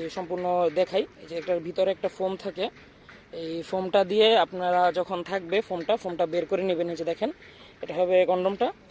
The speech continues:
তো এটার ভিতরের ফোমটা বের করে নিয়ে, এই যে দেখেন, এটার ভিতরে কিরকম, কিরকম স্মুথ একটি জায়গা আছে, হ্যাঁ, এই যে স্মুথ, এই জায়গার মধ্যে আপনি পেনিসটা রাখবেন। পেনিসটা রেখে বাস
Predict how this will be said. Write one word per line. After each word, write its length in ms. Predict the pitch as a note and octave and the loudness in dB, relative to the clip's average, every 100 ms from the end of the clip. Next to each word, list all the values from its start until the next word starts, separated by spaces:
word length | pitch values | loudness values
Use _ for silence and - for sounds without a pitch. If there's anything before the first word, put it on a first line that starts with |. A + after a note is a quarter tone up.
| - - - | -20 -20 -4
তো 80 | D#3+ E3+ | -2 0
এটার 180 | F#3+ F3 | 0 0
ভিতরের 300 | F#3+ G3 F#3+ | 0 2 0
ফোমটা 240 | G3 F#3 G3 | -2 0 0
বের 180 | F3+ F3 | 2 -2
করে 200 | G3+ G3+ | -4 -4
নিয়ে, 240 | G#3 G3+ G#3+ G4 - - - - - - - - - - - - - - - - - | -4 -2 -2 -4 -14 -20 -20 -20 -20 -20 -20 -20 -20 -16 -16 -16 -18 -20 -20 -18 -6
এই 180 | E3+ C3 | -4 -4
যে 80 | A#2 - - - - | -8 -20 -20 -20 -12
দেখেন, 200 | E3+ G3+ G3 | -8 -2 2
এটার 140 | F3+ E3+ | 2 2
ভিতরে 180 | F3+ F#3 | 0 0
কিরকম, 260 | G3 F#3+ E3+ | 0 -2 -2
কিরকম 280 | G3+ F#3 F#3 F#3+ | -2 -2 0 -4
স্মুথ 340 | - G3+ F#3+ F3 | -4 -2 -2 -4
একটি 140 | F#3+ E3+ | -4 -2
জায়গা 240 | F3+ F3+ G3 | 0 4 4
আছে, 140 | F3+ F#3 B3 | 2 -2 -6
হ্যাঁ, 140 | G3 E3+ | -6 -6
এই 60 | D#3+ | -6
যে 80 | F3 | -6
স্মুথ, 220 | F3+ A#3+ - - - - - - | -4 -6 -6 -20 -20 -20 -16 -10
এই 60 | D#3+ | -4
জায়গার 240 | F3 F3+ G#3 | -2 0 2
মধ্যে 260 | G#3 F#3+ G3+ | 0 0 -2
আপনি 180 | F3 A3 F4+ G3 | 0 -2 -2 -2
পেনিসটা 360 | F#3 F#3 B3 A3 | -4 -2 2 4
রাখবেন। 260 | G3 C#3+ B2 - - - - | 4 0 -14 -18 -20 -20 -12
পেনিসটা 360 | F3+ F#3 F#3 A3 | -8 -6 -2 2
রেখে 360 | G#3+ A#3 - A#3+ F4+ - | 6 4 6 4 2 -2
বাস 160 | D3 | -12